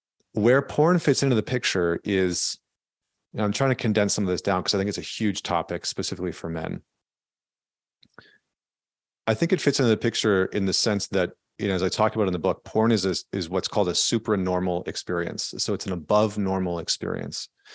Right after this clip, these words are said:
So if you think about having a Thanksgiving meal or, you know, a Christmas meal or whatever, you generally eat more than you normally would. You just consume more than you normally do. And that's a supernormal experience. And your body can handle that. Your body can actually metabolize and digest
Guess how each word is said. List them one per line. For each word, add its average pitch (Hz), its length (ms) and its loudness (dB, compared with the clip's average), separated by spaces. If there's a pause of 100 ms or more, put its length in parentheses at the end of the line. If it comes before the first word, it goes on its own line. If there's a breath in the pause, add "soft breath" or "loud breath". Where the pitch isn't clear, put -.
(140 loud breath)
So - 120 -2
if 90 80 0
you 107 80 4
think 139 180 2
about 107 320 4
having 107 320 2
a 87 80 2
Thanksgiving 95 640 0
meal 90 460 0
or, - 400 -4
you 95 120 -6
know, 87 120 -4
a 95 240 -4 (220)
Christmas - 460 0
meal 90 280 0
or 85 80 0
whatever, 85 440 -2 (380 loud breath)
you 110 120 -2
generally 131 440 4
eat 117 260 0
more 101 280 2
than 95 160 0
you 90 100 -2
normally 90 340 0
would. 85 300 -2
You 87 80 -6
just - 280 -4
consume 107 460 2
more 92 200 0
than 85 100 -8
you 85 60 -4
normally 82 340 -4
do. 87 340 -6 (560 loud breath)
And 98 380 2
that's 107 280 2
a 107 60 2
supernormal 92 640 0
experience. 87 720 -4 (200)
And 107 100 2
your 110 100 6
body 117 300 6
can 113 140 -2
handle 117 380 0
that. - 220 -4
Your 95 140 -2
body 101 260 4
can 101 160 -4
actually 98 300 -2
metabolize 95 800 2
and 95 140 -2
digest 87 640 -2